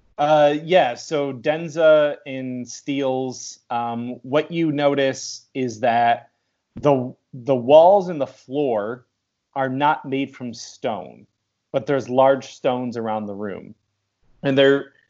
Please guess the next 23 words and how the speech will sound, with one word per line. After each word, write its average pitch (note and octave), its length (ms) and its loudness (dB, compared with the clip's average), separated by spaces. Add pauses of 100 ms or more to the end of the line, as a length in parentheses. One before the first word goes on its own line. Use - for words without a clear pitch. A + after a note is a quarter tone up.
(140)
they're C#3 140 4
kind D#3 260 2
of C#3 100 -2
formed D3 540 0
naturally C3 720 -2
from B2 240 -8
the A#2 160 -10
earth B2+ 280 -6
and A2 80 -10
the G#2+ 40 -8
ground. D2+ 480 -10 (460)
So C3+ 640 4 (260)
around D3 760 2
the D3 100 0
room, B2 640 -6 (140)
there B2 320 2
are A#2+ 60 -2
some A#2 320 -6
natural B2+ 680 -2
openings A2+ 600 -4
on A#2 240 -8
the G#2+ 80 -6
floor - 560 -4